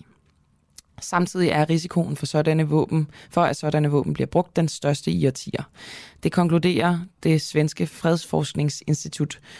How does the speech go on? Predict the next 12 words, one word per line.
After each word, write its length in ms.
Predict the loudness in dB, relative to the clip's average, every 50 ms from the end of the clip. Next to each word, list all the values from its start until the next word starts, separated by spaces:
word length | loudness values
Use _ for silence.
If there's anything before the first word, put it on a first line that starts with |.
| -20 -16 -14
Stockholm 480 | -8 -2 -2 -2 0 0 0 0 0
International 520 | -2 -2 -2 0 0 0 0 0 -2 -4 -4
Peace 500 | -4 -2 0 0 0 0 -4 -4 -2 -2
Research 580 | -2 -2 -2 0 0 0 -2 -4 -10 -10 -6 -4
Institute 580 | -4 -4 -4 -4 -10 -2 0 2 2 0 -2 -10 _ -20 -20 -20 -20 -20 -10 _
i 80 | 2 4
en 160 | 6 8 8
ny 240 | 6 6 4 0 -6 _ _ -4
rapport 360 | -4 -4 -2 -4 -6 -4 -2
natten 280 | -2 -2 -2 -2 -4 -8
til 140 | -8 -4 -4
mandag. 300 | -4 -4 -4 -8 -10